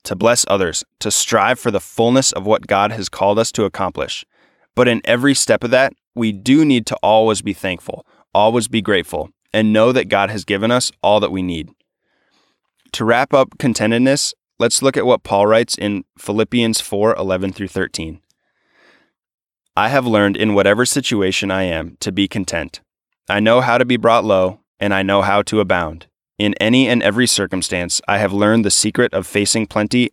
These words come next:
and hunger, abundance and need. I can do all things through him who strengthens me." We can do all things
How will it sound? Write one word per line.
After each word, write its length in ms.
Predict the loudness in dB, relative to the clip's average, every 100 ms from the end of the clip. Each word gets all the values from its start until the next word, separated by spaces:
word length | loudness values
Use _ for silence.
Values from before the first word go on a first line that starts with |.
| -2
and 240 | -2 -2
hunger, 380 | -4 -6 -6 -8 _
abundance 600 | -6 0 0 2 2 0 -4
and 220 | -2 0
need. 280 | -2 -6 -12 _ _ _
I 100 | -4
can 140 | 0 0
do 120 | 0 2
all 220 | 2 2
things 420 | 0 -2 -2 -4
through 180 | -4 -4
him 280 | -2 -4 -2
who 100 | -4
strengthens 480 | -4 -6 -8 -12
me." 220 | -12 -14 _ _ _ _ _ _ -20 -20 -20 _ _ _ _ _ _ _ _ _ _ _ _ _ _ _
We 160 | 0 2
can 160 | 2
do 140 | 2 0 0
all 400 | 2 4 4 2
things 500 | 0 0 0 -2